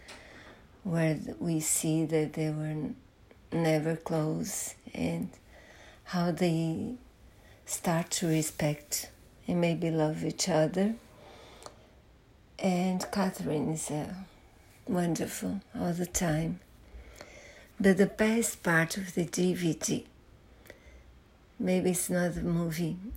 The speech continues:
it's the, uh, special feature, uh, called Remembering Kate.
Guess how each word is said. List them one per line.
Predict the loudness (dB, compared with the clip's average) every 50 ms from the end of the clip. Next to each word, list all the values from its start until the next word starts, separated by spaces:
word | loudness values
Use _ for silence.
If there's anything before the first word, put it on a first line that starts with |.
| -10 -6
it's | -6 -6 -4 -2 -4 -4 -4
the, | 0 4 6 6 8 6 6 2 2 0 0 0 -2 -2 -2 -2 -2 -2 -4 -4 -4 -6 -6 -10 -14 -20 -20 -20 -20 -20 -20 -20 -20 -20 -20 -20 -20 -20 -20 -20 -20 -20 -20 -20 -20 -20 -20 -20 -20 -20 -20 -20 -20 -20 -20 -20 -20 -10 -4
uh, | -2 0 0 2 2 2 0 0
special | -2 -2 0 2 2 2 2 2 2 4 4 4
feature, | 2 0 0 -2 -2 -2 -2 -2 0 2 2 2 2 0 -2 -6 -8 -16 -20 -20 -20 -12 -4 0
uh, | 0 2 2 0 -2 0
called | 2 2 2 2 2 -2 -4 -6 -4
Remembering | -2 -2 0 0 2 2 2 2 0 0 0 -2 -4 -6 -8
Kate. | -8 -6 -6 -6 -8 -10 -10 -10 -10 -10 -10